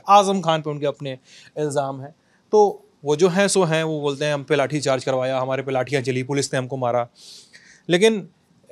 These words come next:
जो उनका ये कहना है कि जो लोग खासकर यूपी में मुसलमानों की पॉलिटिक्स करते रहे, मुसलमानों के हितैषी बन के पॉलिटिक्स करते रहे, उनके तर्क ये थे, वो हमारे साथ ऐसे खड़े थे,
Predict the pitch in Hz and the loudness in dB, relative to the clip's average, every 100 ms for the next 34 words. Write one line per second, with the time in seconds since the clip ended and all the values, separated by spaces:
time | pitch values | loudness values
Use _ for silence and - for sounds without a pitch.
0 | - 127 127 127 131 127 185 180 170 208 | -8 -4 -4 -6 -6 0 0 2 4 4
1 | 190 180 202 233 214 220 214 190 180 - | 4 4 4 2 4 4 6 6 4 6
2 | 196 175 170 180 180 175 165 156 165 151 | 4 4 2 0 2 0 0 0 2 2
3 | 165 160 151 147 160 185 160 180 165 120 | 2 2 2 2 0 -2 0 0 2 0
4 | 113 _ 139 127 143 139 147 151 139 143 | -4 _ -8 -4 -2 -2 -2 -2 -2 2
5 | 147 147 160 156 147 139 147 - 139 160 | 2 2 -2 -2 0 0 0 -2 -2 -2
6 | 175 190 185 160 127 113 208 - _ _ | -2 2 2 0 -4 -4 -4 -6 _ _
7 | - _ _ _ 135 170 175 160 170 165 | -20 _ _ _ 0 4 6 6 6 4
8 | 156 156 143 180 175 175 170 170 | 4 4 4 2 4 4 4 0